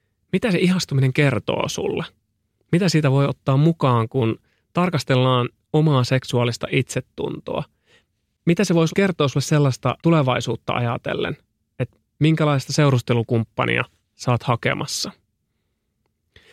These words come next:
Seksuaalisuus voi olla osalle meistä tosi joustava asia, tai se voi sisältää monia ulottuvuuksia. Ihminen voi kokea itsensä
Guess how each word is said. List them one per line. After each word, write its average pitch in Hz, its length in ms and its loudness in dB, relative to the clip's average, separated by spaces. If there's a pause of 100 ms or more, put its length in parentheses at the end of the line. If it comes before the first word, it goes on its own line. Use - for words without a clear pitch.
(140)
Seksuaalisuus 208 720 2
voi 165 160 2
olla 156 260 0
osalle 170 340 0
meistä 131 420 2 (100)
tosi 139 220 4
joustava 147 500 2
asia, - 520 -2 (160)
tai 127 520 2
se - 160 -2
voi 233 140 0
sisältää 208 420 -2
monia 175 360 4
ulottuvuuksia. - 960 -2 (640)
Ihminen 202 320 4
voi 165 140 2
kokea 151 320 0
itsensä 139 400 0